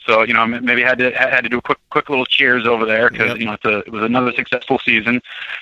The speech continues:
Speaker 1: And, uh, so, so then basically we go ahead and, you know, drive out to the tagging station. Uh, so there's, there's two tagging stations in the area. One had certified scales. So I said, "Hey, th-, that, that's where I wanna go." Um, so at this point, you know, we've gone, you know, and dre-, dressed the deer. Um,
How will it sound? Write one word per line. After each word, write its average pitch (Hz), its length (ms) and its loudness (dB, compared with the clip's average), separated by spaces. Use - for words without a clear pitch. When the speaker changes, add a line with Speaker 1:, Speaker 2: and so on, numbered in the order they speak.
Speaker 1:
And, 110 260 2
uh, 110 380 6
so, 127 100 2
so 120 140 -2
then 147 180 4
basically 139 400 2
we 120 100 0
go 131 200 4
ahead 127 240 4
and, 120 120 -4
you 113 80 -2
know, 110 140 0
drive 120 300 4
out 123 160 2
to - 60 -20
the 104 40 -10
tagging 113 400 0
station. 110 580 0
Uh, 98 400 0
so 101 280 2
there's, 117 300 4
there's 123 140 2
two - 140 0
tagging 147 340 2
stations 117 520 -2
in 123 140 0
the 113 120 0
area. 110 220 4
One 123 260 0
had 120 200 0
certified 107 480 0
scales. 104 400 -2
So 95 80 -4
I 92 40 -6
said, 107 180 0
"Hey, 110 140 2
th-, 104 420 -2
that, 117 160 2
that's 117 200 2
where 120 120 4
I 113 40 4
wanna 110 240 -2
go." 95 360 -2
Um, 101 180 0
so 113 120 -4
at 110 40 -4
this 143 140 0
point, 135 320 2
you 135 60 2
know, 117 100 2
we've 110 160 0
gone, 120 320 4
you 123 80 -6
know, 107 80 -2
and 104 200 -8
dre-, 127 240 2
dressed 131 300 0
the 135 60 -4
deer. 113 380 4
Um, 101 440 0